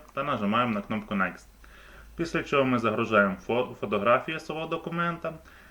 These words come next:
і селфі обличчя з документом та аркушем паперу, на якому пи-, пише B X ten,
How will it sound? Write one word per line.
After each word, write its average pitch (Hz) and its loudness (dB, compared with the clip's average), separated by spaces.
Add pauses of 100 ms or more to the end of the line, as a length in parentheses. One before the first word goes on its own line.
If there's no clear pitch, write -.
(220)
і 143 -4
селфі 139 4
обличчя 113 2
з 101 -4
документом 151 -2 (260)
та 117 6
аркушем 110 -2
паперу, 151 0
на 127 0
якому 113 -2
пи-, 117 -2 (160)
пише 117 -2
B 98 -4
X 110 2
ten, 175 -4